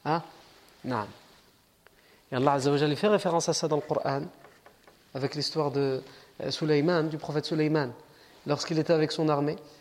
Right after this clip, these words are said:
et qu'il a atteint une vallée que le Coran appelle la vallée des fourmis. C'est-à-dire que c'était une vallée qui était infestée, qui était habitée par les fourmis. Et que la fourmi, Allah Azza wa Jalla dit quoi ?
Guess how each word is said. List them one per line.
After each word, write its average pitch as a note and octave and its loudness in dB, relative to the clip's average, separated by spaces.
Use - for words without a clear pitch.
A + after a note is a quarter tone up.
et D3 -2
qu'il D#3+ 2
a D#3 4
atteint D#3 2
une D#3+ 4
vallée D#3 4
que F3 -2
le D#3 4
Coran E3+ 2
appelle F3 0
la D#3+ 2
vallée D3+ 4
des D#3 2
fourmis. C3 -4
C'est-à-dire C3+ -2
que - -12
c'était D3 -4
une C#3+ 0
vallée C#3+ 2
qui F3 -4
était D#3 -2
infestée, D#3+ -2
qui F3 -4
était E3+ -2
habitée F3 2
par F3+ 2
les D3 0
fourmis. - -10
Et D3+ 2
que F3+ 2
la F3+ 6
fourmi, F#3 4
Allah D3 0
Azza D3+ 2
wa D#3 4
Jalla D#3+ 2
dit D3 -2
quoi ? G#3+ -2